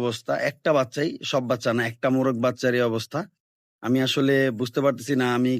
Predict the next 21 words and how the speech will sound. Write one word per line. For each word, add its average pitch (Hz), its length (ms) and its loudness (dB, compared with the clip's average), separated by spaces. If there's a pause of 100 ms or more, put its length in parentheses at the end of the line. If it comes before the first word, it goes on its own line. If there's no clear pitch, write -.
কি 131 140 -2 (120)
ওষুধ 127 320 -2 (120)
খাওয়াইতে 127 320 0
পারি 120 220 0
বা 117 220 0
এটার 120 300 0
জন্য 127 240 2 (140)
এটা 127 140 -2
কি 123 180 -2 (420)
ছোঁয়াচে 135 460 0
রোগ 127 240 0
কিনা। 117 240 0 (1080)
দয়া 131 260 4
করে 131 200 0
আমার 127 200 2
একটু 123 280 -2 (1040)
কমেন্টস 131 360 2
করে 131 220 0
জানাবেন, 123 440 0 (480)
আমাকে 113 260 -2
একটু 127 240 -2